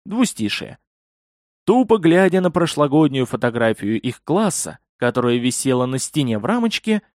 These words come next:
он мог думать лишь о подкрадывающемся завтра,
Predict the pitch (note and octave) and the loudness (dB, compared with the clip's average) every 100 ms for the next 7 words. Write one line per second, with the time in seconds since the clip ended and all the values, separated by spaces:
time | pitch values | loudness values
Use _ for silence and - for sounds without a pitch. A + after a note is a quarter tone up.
0 | _ _ - C4 A#3+ A3+ A3 F#3+ C#3 G#3 | _ _ -2 2 2 4 4 2 2 0
1 | G3+ F#3 D#3+ E3+ D3 B2+ B2 - A#2+ B2 | 2 -2 0 0 0 -2 -4 0 0 2
2 | A#2 A#2+ - A#2+ - A#2 A2 B2+ A2+ - | 0 -2 -2 -6 -6 -4 0 0 0 -8
3 | - | -18